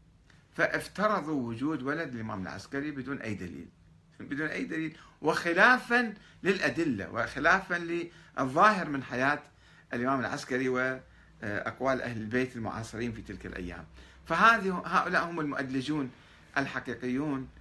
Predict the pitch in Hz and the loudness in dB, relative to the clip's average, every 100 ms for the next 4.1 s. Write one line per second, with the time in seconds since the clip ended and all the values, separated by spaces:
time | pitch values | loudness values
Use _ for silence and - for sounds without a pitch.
0 | - - - - 123 131 135 107 110 117 | -20 -20 -20 -4 0 2 2 -2 -4 -4
1 | 127 131 127 - - _ - _ - 113 | 0 0 -2 -6 -20 _ -20 _ -8 -6
2 | - 123 143 123 117 123 120 151 151 - | -2 0 0 0 0 0 0 -2 -2 -2
3 | 175 180 143 143 165 110 95 76 92 90 | -4 -6 -6 -6 -6 -4 -6 -6 -6 -6
4 | 87 | -8